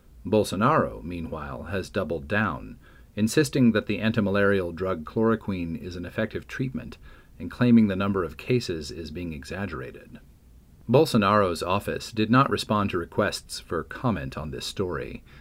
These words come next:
In a written response to questions, Brazil's health ministry said it's acted aggressively to test patients and add intensive care beds, protective gear, and ventilators across the country,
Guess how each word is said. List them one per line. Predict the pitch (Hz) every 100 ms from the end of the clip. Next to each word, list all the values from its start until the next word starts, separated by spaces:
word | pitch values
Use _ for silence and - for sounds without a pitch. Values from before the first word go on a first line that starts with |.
| - - -
In | - 120
a | 113
written | 147 120
response | 98 87 - 101 101
to | -
questions, | - 131 131 107 92 - - - -
Brazil's | 113 123 147 143 -
health | 165 165
ministry | 147 131 - 120
said | 113 113 107
it's | - 107
acted | 123 113 107
aggressively | 92 95 143 131 - 71 -
to | -
test | - 107 - -
patients | 113 107 98 85 -
and | 85
add | 90 98 90
intensive | 82 101 92 82
care | - 120 117
beds, | 71 62 65 - - -
protective | - 98 123 - 90
gear, | 85 87 76
and | 80 78
ventilators | 113 127 98 76 76 76
across | - 104 98
the | -
country, | - 127 - - -